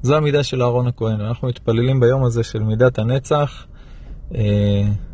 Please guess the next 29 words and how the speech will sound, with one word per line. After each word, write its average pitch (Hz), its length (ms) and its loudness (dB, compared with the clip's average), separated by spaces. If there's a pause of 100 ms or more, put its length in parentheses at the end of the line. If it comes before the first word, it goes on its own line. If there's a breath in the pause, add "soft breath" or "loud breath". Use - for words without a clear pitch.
(140)
של - 160 -6
מידת 113 380 4
הנצח 110 640 0
שיורד 117 340 0
לפרטים 113 500 0
בהוד, 123 400 4 (280)
ככה 110 220 -6
אומרים 110 220 0
המקובלים, 110 560 0 (800 loud breath)
"בעד 113 260 4
דאוצה 139 420 2
לה 127 120 2
כקרבה", 127 540 0 (120)
הנצח 131 380 -4
והוד 127 300 0
הם 127 60 0
מחוברים 123 540 0
אחד 127 240 -2
בשני. 120 480 -2 (840 loud breath)
אז 110 140 0
היום 139 180 4
יש 135 140 0
לנו 127 180 4
את 117 120 -2
הנצח 127 480 0
של - 140 -6
משה 110 240 -2
רבנו 123 340 2
שמאיר 113 720 0